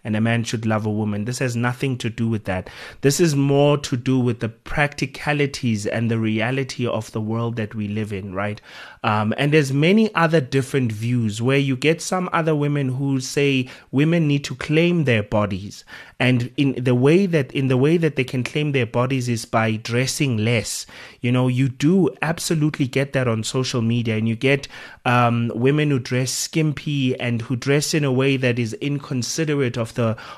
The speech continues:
of the people that live within their neighborhoods, the people that live within, um, um, their communities, um, and they deciding that they're taking their power.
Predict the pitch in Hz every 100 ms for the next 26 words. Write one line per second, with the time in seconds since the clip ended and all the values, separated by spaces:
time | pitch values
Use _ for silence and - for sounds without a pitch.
0 | - 131 - 127 - 165 156 151 127 113
1 | 120 135 127 117 127 123 107 107 120 131
2 | 127 110 104 110 - - - 117 113 160
3 | 160 156 135 127 127 135 131 123 113 127
4 | 127 120 - - - 117 113 110 107 113
5 | 113 110 120 117 - 117 127 151 147 127
6 | - 92 110 - - - _ 110 104 110
7 | 123 123 131 165 165 131 - 127 127 120
8 | 113 107 107 120 123 - 143 127 139 120
9 | 104 101 - 123 113 95